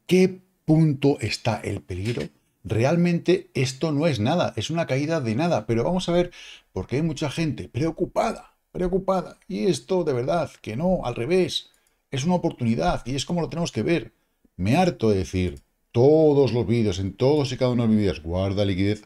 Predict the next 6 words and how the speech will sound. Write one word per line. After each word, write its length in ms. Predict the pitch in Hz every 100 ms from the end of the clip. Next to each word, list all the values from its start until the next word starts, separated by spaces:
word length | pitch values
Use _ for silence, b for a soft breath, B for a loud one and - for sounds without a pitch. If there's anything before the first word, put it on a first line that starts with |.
| _
guarda 360 | 78 82 90 98
liquidez, 360 | 95 92 101 - b b _
guarda 320 | 80 87 90
liquidez", 380 | 95 87 92 - _ _ _ _ _ _ _
¿vale? 440 | 90 107 143 135 _ _ _ _ _ -
Entonces, 420 | 120 107 71 -